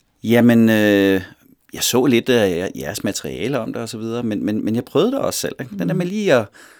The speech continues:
Speaker 1: hvordan er det sådan lige at ligge og lytte til sådan en, øh, mentaltræning her og sådan noget? Øh, og det gav sådan en, øh, det var sådan en skæg, jeg kunne ikke sådan rigtig definere bagefter, men det gav sådan helt fantastisk sådan ro indeni.
Speaker 2: Mhm.
Speaker 1: Øh,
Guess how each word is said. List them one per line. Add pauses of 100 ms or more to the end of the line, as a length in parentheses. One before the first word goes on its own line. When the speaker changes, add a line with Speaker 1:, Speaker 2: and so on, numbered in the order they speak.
(240)
Speaker 1:
hvordan
er
det
sådan
lige
at
ligge
og
lytte
til
sådan
en,
øh,
mentaltræning
her
og
sådan
noget? (1200)
Øh, (340)
og
det
gav
sådan
en,
øh, (140)
det
var
sådan
en
skæg,
jeg
kunne
ikke
sådan
rigtig
definere
bagefter,
men
det
gav
sådan (420)
helt
fantastisk
sådan (140)
ro (180)
indeni. (200)
Speaker 2:
Mhm. (440)
Speaker 1:
Øh,